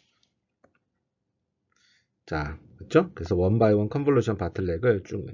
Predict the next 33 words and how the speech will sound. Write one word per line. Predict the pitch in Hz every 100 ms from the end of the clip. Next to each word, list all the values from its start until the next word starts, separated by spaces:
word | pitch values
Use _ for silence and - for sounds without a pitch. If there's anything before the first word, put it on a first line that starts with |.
| 101
그러니까 | - 117 107 113
요, | 143 147 - _ _ _ _ _ -
요 | 131 113
원 | 123 160
바이 | 175
원 | 160 151
컨볼루션, | 151 151 151 123 117
지금 | 120
빨간색으로 | 170 185 170 151
한 | 147 139
거를 | 127 135
우리가 | 90 95 -
바틀렉 | 95 - 127 127 131
레이어라고 | 87 90 87 82 85
이제 | 82 -
부릅니다. | - 87 78 76 69
용어는 | 90 120 131 104
그래요. | 87 80 117 151 _ _ _ _ _ _ _ _ _ _ _ - - - _
자, | -
그러면 | 156 156 147
이제 | 123
궁금하죠? | 120 175 202 175 110 98
원 | 117 165
바이 | 185 180
원을 | 160 151 151 151 120
이렇게 | 107 120
미-, | 104 127 107
먼저 | 110 123 156
쓰면 | - 185 151 123 127 101 90
진짜 | - 123 131
파라메타의 | 156 165 165 156 117
개수가 | 104 - 98
줄어드는지 | - 117 104 101 95 92 101 87